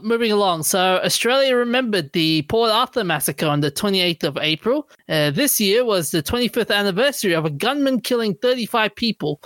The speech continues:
mostly at the site of the former Port Arthur penal colony. Twelve days later, the National Firearms Agreement came into effect, restricting ownership of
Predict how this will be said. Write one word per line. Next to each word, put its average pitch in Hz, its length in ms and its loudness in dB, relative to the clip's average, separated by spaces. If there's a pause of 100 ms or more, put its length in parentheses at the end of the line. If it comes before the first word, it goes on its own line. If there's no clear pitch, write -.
(340)
mostly 254 460 0
at 233 180 -2
the 233 80 0
site 196 480 0
of 165 240 -2
the 165 120 0
former 233 380 0
Port - 360 -2
Arthur 180 320 -2
penal 302 400 0
colony. 147 400 -6 (140)
Twelve 277 240 0
days 160 260 0
later, 214 260 2
the 196 80 2
National 208 400 0
Firearms 220 600 0
Agreement 170 440 0
came 190 220 -2
into 175 200 0
effect, 165 420 -2
restricting 208 600 -2
ownership 196 500 0
of 143 160 -2